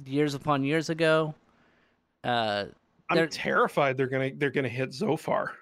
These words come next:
Speaker 1: I've never been there. Now they know about it. Oh,
Speaker 2: Uh,
Speaker 1: no.
Speaker 2: <laughs> Zo-, Zophar's domain has, uh, like, every rom from every console, uh, from at least the N E S.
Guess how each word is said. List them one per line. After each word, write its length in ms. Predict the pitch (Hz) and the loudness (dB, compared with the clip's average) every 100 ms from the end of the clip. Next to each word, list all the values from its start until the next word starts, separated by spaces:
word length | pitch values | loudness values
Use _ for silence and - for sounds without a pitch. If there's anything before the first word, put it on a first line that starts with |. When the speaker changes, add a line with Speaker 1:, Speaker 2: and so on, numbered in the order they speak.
| _ _ _ _ _ _ _ _ 139 | _ _ _ _ _ _ _ _ -2
Speaker 1:
I've 60 | |
never 180 | 147 143 | 0 0
been 160 | 123 139 | 0 0
there. 260 | 117 104 - _ _ _ - | -2 -4 -10 _ _ _ -6
Now 220 | 147 170 | 2 4
they 120 | 175 | 4
know 200 | 170 175 | 6 6
about 240 | 170 160 131 | 6 4 4
it. 120 | 120 | 0
Oh, 140 | 165 180 | 2 4
Speaker 2:
Uh, 20 | |
Speaker 1:
no. 360 | 190 185 123 - _ _ _ _ _ - - | 6 4 2 -4 _ _ _ _ _ -18 -4
Speaker 2:
<laughs> 320 | 165 - 185 - - - | -4 0 0 -2 -16 -10
Zo-, 240 | 160 165 214 | 0 0 0
Zophar's 480 | 151 170 247 220 165 | 0 0 4 2 2
domain 480 | 175 165 156 170 156 | 0 0 0 0 -2
has, 640 | 135 135 135 131 123 - - | -2 0 0 -2 -6 -14 -4
uh, 400 | 139 127 123 127 - _ _ - - _ _ - | 2 2 2 0 -6 _ _ -20 -20 _ _ -12
like, 340 | 139 127 123 - | -2 -2 -4 -10
every 400 | 143 147 147 180 | -6 -4 0 0
rom 480 | 160 143 139 151 151 | 2 2 4 4 0
from 420 | 143 - 156 143 143 | -4 -4 -2 -2 -2
every 300 | 151 139 151 | -2 -2 -6
console, 840 | - 147 139 - 151 139 131 131 - _ _ _ _ _ | -4 -4 -4 0 2 4 2 0 -4 _ _ _ _ _
uh, 420 | - 135 131 127 123 | -2 0 2 0 -2
from 500 | - 147 135 131 135 | -6 -2 0 0 -2
at 160 | - | -4
least 320 | 151 185 226 | -6 -6 -6
the 200 | 220 220 | -8 -2
N 80 | 202 | 0
E 140 | 208 190 | 2 2
S. 340 | 240 254 - | 2 -2 -10